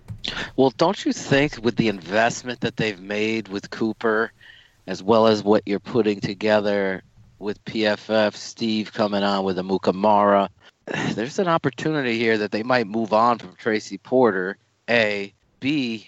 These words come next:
you know, some of the things that Tracy Porter puts on tape, the lackadaisical effort to make a tackle,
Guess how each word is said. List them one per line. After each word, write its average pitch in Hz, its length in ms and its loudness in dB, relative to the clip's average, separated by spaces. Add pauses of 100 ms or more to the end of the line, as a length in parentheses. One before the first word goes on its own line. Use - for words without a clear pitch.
you 107 140 -8
know, 107 140 0
some 147 200 2
of 135 60 4
the 120 80 2
things 127 300 -2
that 107 180 -2
Tracy 120 400 -4
Porter 113 320 2
puts - 440 -2
on 101 220 2
tape, 127 460 0 (640)
the 107 100 0
lackadaisical 107 1000 0
effort 101 400 -4
to 98 180 -10
make 101 220 -2
a 92 60 -6 (100)
tackle, 107 640 -2